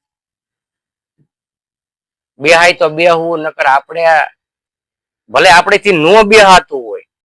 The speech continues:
મારું કહેવાનું શું છે, આપણને નીંદર આવતી હોય, આળા આવતી હોય,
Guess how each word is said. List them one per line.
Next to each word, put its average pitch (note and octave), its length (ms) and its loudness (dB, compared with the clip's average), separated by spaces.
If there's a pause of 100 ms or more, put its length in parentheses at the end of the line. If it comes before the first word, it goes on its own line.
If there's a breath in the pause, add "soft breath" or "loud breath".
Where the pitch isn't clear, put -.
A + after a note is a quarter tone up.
(260)
મારું D#3 300 0
કહેવાનું F#3+ 440 0
શું F#3 160 -6
છે, - 140 -6
આપણને D#3+ 380 -2
નીંદર D#3 400 -6
આવતી D3+ 360 0
હોય, D3 180 -2
આળા D3 400 4
આવતી D3+ 300 -2
હોય, C3+ 200 -12